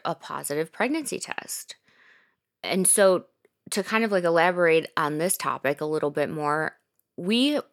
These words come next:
I was not on birth control basically the entire time that we had known each other. And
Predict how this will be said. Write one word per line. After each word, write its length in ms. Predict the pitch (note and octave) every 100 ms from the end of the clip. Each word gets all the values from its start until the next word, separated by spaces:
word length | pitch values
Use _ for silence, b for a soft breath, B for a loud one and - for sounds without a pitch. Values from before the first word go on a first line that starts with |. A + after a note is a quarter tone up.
| _ -
I 160 | G#3
was 180 | C4 A#3
not 360 | G3 F3+ F3+ - -
on 220 | - E3 D#3
birth 260 | D3+ D3+
control 260 | D#3 D3+ D3
basically 380 | C#3+ D3 D3+ C#3
the 140 | C#3+
entire 340 | C#3 D3 C#3+
time 420 | C3+ D3 C#3+ C#3 C#3+
that 300 | C#3+ - - _ _ _ _ -
we 200 | E3 D3+
had 120 | C#3+
known 200 | C#3+ C#3+
each 160 | D3+ D3+
other. 340 | - F2 - B B B B _
And 500 | F3+ E3+ D#3+ D#3 D#3